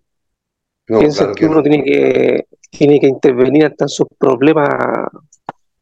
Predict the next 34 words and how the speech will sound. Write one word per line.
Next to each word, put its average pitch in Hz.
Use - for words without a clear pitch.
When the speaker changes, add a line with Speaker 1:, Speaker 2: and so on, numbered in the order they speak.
Speaker 2:
eh, -
domésticos. 180
Speaker 1:
Claro. 85
Eso, 151
bueno, 151
eso 156
es 180
un, 160
eh, 143
es 147
por 107
falta 143
de 110
conocimiento 113
y 139
porque 143
también 151
siempre 220
se -
espera 196
mucho 196
más 185
de 131
lo 135
que 127
en 160
Speaker 2:
Mm. -
Speaker 1:
realidad 143
puede 139
hacer 143
un 143
administrador, 131
pero 123
es 143